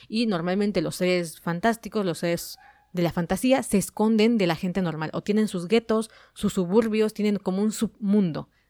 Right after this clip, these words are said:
Usualmente así es la fantasía urbana. Te voy a recomendar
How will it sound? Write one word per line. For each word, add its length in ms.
Usualmente 1000
así 420
es 220
la 200
fantasía 380
urbana. 440
Te 160
voy 160
a 80
recomendar 680